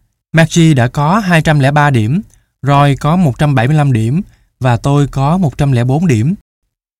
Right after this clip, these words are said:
Bãi chữ cái cuối cùng của tôi là G, B phở, E, E, S, A và Y ngắn.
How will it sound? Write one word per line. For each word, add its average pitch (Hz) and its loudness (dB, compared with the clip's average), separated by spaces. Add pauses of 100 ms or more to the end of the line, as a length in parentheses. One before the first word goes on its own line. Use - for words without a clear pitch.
(140)
Bãi 123 2
chữ 151 2
cái 165 0
cuối 226 -2
cùng 131 0
của 151 -2
tôi 147 0
là 117 0 (260)
G, 127 0 (580)
B 143 -4
phở, 117 -4 (340)
E, 147 0 (200)
E, 143 0 (400)
S, - -4 (400)
A 139 -2
và 120 -2
Y 131 -2
ngắn. 135 -2